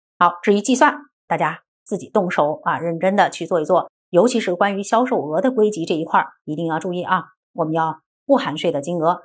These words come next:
而且最好后边标记一下，它是免税啊，还是简易计税啊，还是一般计税啊，还是什么不征税啊，啊，不征税的不介入计算。好，然后其他的一般计税、简易计税和免税，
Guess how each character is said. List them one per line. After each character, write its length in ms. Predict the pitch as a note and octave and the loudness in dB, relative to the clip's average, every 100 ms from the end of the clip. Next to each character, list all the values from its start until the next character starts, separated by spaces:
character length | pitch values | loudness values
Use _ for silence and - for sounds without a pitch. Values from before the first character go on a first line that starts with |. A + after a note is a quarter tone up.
| _ - | _ -2
而 140 | G3+ | 0
且 80 | A3 | 2
最 140 | C4+ | 2
好 140 | B3+ C#3+ | 0 0
后 140 | F#3+ | 2
边 180 | E3+ D#3+ | 2 2
标 180 | G3+ F#3+ | 2 2
记 140 | F#3 | -2
一 20 | D#3 | -4
下， 240 | F3 - | -4 -4
它 60 | - | -6
是 120 | F3 | -4
免 180 | E3+ C#3+ | -4 -4
税 180 | B3 A#3+ | 0 2
啊， 140 | G#3 | 2
还 80 | F#3+ | 0
是 140 | F#3 | -2
简 180 | F3+ D#3 | -4 -6
易 60 | F#3+ | -6
计 120 | G#3 | -4
税 140 | A3+ | 0
啊， 140 | G3+ F3+ _ - | 0 -2 _ -8
还 80 | G3+ | -6
是 120 | E3 | -4
一 100 | F3+ | -2
般 160 | G3 | 0
计 100 | A#3+ | 0
税 200 | A#3+ A#3+ | 2 4
啊， 160 | G3+ F#3+ - _ | 4 0 -6 _
还 120 | - | -10
是 100 | D3+ | -8
什 60 | D#3 | -8
么 160 | D#3+ - _ | -8 -10 _
不 120 | - F3 | -4 -2
征 160 | D#3+ | 0
税 160 | F3+ D#3+ | 2 2
啊， 200 | D3+ - | 0 0
啊， 160 | G3 F3 - _ _ | 0 0 -6 _ _
不 80 | B3 | 4
征 160 | B3+ C4 | 6 6
税 140 | C4+ | 4
的 240 | E3+ - _ _ _ | 2 -2 _ _ _
不 100 | E3 | -4
介 140 | G3 | 0
入 140 | E3+ D3+ | 0 -2
计 100 | - | -4
算。 280 | F3 C#3+ _ _ _ - | -4 -4 _ _ _ -2
好， 140 | E3+ | 2
然 120 | F#3+ | 2
后 40 | B3 | 2
其 140 | C4 | 0
他 180 | C4 D#4 | 2 4
的 180 | B3+ - | 2 -2
一 100 | G3+ | -4
般 180 | A3 B3+ | 0 0
计 120 | A#3 | 0
税、 260 | A3 F#3+ - | -2 -4 -6
简 200 | D#3+ E3 | -4 -4
易 80 | |
计 120 | F#3 G#3 | -4 -2
税 160 | G3+ | -2
和 120 | - | -2
免 200 | F#3+ E3 | -4 -6
税， 360 | - G#3 - | -2 -2 -2